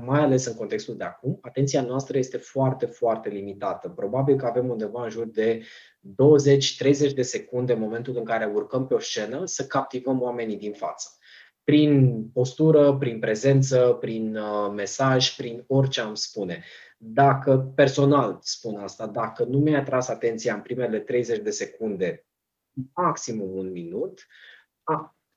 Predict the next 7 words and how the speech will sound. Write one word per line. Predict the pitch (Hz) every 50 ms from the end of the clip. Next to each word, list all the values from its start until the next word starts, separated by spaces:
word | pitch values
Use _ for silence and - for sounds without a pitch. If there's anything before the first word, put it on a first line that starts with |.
| _ -
instant | - 156 151 147 - - - 170 180 185 185 -
ai | 165 160 151 151
trecut | 151 156 151 135 151 170 165 -
în, | 165 156 156 151 147 143 139 -
la | - 135 135 139 139
nivelul | 139 139 139 135 143 143 135 135 131 127 - -
doi | - 113 98 90 90 - _